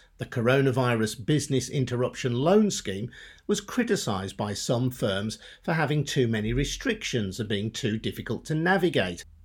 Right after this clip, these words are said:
The bounce-back loans were meant to simplify things and give smaller firms access to cash to keep them afloat.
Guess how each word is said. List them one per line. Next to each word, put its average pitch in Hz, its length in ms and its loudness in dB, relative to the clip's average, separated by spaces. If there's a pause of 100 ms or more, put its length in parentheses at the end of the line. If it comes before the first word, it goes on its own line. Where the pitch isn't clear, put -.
(160)
The 160 80 6
bounce-back 208 500 4
loans 120 360 0
were 120 80 2
meant 123 240 2
to 170 80 0
simplify 120 680 2
things 98 420 -6 (240)
and 123 140 0
give 139 160 2
smaller 202 440 8
firms 113 440 -2
access - 420 0
to 127 60 -6
cash 131 420 0
to 135 80 -6
keep 101 340 -6
them 120 140 -2
afloat. 104 520 -4